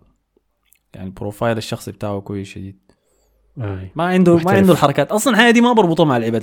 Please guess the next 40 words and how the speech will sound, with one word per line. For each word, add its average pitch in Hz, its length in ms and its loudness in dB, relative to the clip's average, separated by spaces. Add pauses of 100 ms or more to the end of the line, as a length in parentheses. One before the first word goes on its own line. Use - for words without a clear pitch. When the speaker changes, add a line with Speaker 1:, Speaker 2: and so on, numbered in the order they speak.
Speaker 1:
برشلونة، 127 380 -4
لأنه 127 200 -6
تعودت 135 480 -4
منهم 143 280 -4
كل 147 220 -4
أنواع 113 280 -6
النفاق 107 420 -2
Speaker 2:
<laughs> - 40 -8
Speaker 1:
واللف 104 320 -8
والدوران 92 760 -10
والط-، - 240 -20
والطعن 104 440 -4
من 98 160 -6
وراء 95 160 -6
الظهر. 101 320 -6
Speaker 2:
مم. 101 120 -10 (760)
Speaker 1:
فعشان 113 400 -4
كده 180 200 2
أنا 160 100 4
دايره 147 260 4
يتخارج 120 480 -4
يعني، 90 180 -12
عشان 101 220 -10
يمشي 127 180 -10
لحتة 107 280 -10
تقدره 98 380 -12
فعلا. 87 320 -14 (500)
Speaker 2:
<laughs> - 320 -12
حتة - 160 -6
توكسيكا. - 460 -6 (600)
Speaker 1:
آي، 156 260 -6
حتة 196 220 -10
توكسيك 160 280 -12
شديد. 135 280 -14 (1080)
Speaker 2:
آي، 117 160 -4
فتاني، 175 640 0
تاني 160 300 0
في 135 100 0
برشلونة 143 360 -2
كان، 131 680 -4